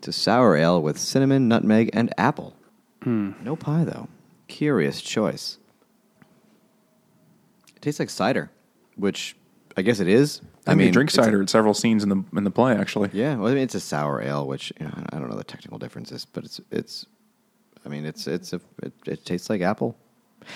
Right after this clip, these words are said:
Speaker 1: It doesn't have as much, like, of the, like, the, the s-, like, the sweet pie, like, nutmeg and cinnamon as I would like, but I still love this because it's apple pie, the drink, and that's awesome.
Speaker 3: All right. Well,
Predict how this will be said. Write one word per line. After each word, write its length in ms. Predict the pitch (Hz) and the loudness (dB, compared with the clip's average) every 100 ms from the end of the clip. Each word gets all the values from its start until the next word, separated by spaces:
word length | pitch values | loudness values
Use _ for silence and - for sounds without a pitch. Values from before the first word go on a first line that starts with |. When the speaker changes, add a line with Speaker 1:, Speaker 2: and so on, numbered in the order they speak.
| - - | -16 2
Speaker 1:
It 40 | |
doesn't 200 | 156 214 | 6 8
have 140 | 202 | 8
as 140 | 160 117 | 8 4
much, 380 | 127 117 - - _ - - _ _ _ - | 0 0 -6 -12 _ -20 -20 _ _ _ -4
like, 180 | 110 98 | -4 0
of 100 | 92 | 0
the, 240 | 90 85 | 0 0
like, 180 | 85 82 | -2 -2
the, 140 | 82 | -2
the 160 | 69 71 | -2 -2
s-, 280 | 67 - - - | -4 -8 -12 -12
like, 120 | - | -8
the 100 | 73 | -8
sweet 440 | - - 85 87 - _ | -8 -4 0 0 -4 _
pie, 420 | - 90 87 87 | -6 0 2 4
like, 180 | 80 69 | 2 0
nutmeg 400 | 76 80 78 76 | -2 -2 0 -2
and 80 | 76 | -4
cinnamon 420 | - 85 87 92 107 - - | -4 0 0 -2 -8 -10 -6
as 180 | 82 | -4
I 80 | 90 | -2
would 220 | 82 78 | 0 -2
like, 360 | 78 76 98 - - | -2 -2 -2 -4 -4
but 140 | 78 | -2
I 140 | 65 80 | 0 -2
still 220 | - 85 | -4 -4
love 200 | 76 101 | -4 -4
this 200 | 58 - | -6 -6
because 380 | 64 64 65 67 | -10 -8 -6 -6
it's 360 | 71 - - - | -10 -12 -16 -12
apple 220 | - - | -12 -8
pie, 160 | 71 71 | -6 -6
the 100 | - | -6
drink, 360 | 78 80 69 - - | -6 -6 -8 -16 -12
and 200 | 58 58 | -10 -8
that's 160 | 64 | -6
awesome. 360 | - - 58 - _ _ _ _ _ - - | -4 -4 -6 -12 _ _ _ _ _ -10 -4
Speaker 3:
All 60 | |
right. 100 | 175 - | -4 0
Well, 400 | 117 120 123 165 | 4 6 4 2